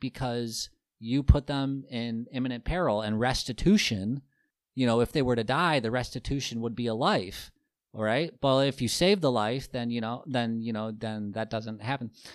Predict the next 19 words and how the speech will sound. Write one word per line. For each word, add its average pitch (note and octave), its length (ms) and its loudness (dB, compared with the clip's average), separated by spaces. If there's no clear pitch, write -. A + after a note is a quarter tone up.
So - 160 -2
I C#3 80 2
think D3+ 240 -4
that, C3+ 300 -2
I C3 80 -4
think F3+ 180 -4
that D#3+ 120 -4
Block D3 280 -4
is A2+ 160 -10
right C3+ 260 0
here A2+ 480 -6
to B2 100 -10
try C3+ 300 0
to A2+ 100 -2
argue B2 880 2
that, A2 280 -4
you A2+ 100 -6
know, G2+ 340 -6
children A#2 680 -2